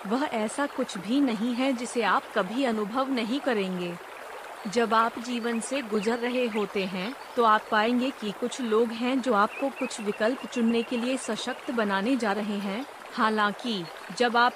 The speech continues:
पाते हैं कि एक बेहतर व्यक्ति बनने का सशक्तिकरण सबसे अच्छा है जब यह आपके द्वारा आता है।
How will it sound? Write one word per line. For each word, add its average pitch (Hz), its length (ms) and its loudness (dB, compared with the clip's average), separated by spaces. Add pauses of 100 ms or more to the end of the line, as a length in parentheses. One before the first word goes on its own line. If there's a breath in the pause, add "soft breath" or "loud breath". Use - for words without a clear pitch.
(100)
पाते 220 300 2
हैं 254 220 0
कि 262 180 2
एक 254 140 -2
बेहतर 214 500 0
व्यक्ति 247 420 -2
बनने 214 380 2
का 262 160 -2
सशक्तिकरण 233 880 -2
सबसे - 420 -2
अच्छा 214 360 0
है 233 200 -2
जब 220 240 0
यह 220 260 0
आपके 233 440 4
द्वारा 208 360 2
आता 190 260 2
है। 185 340 -2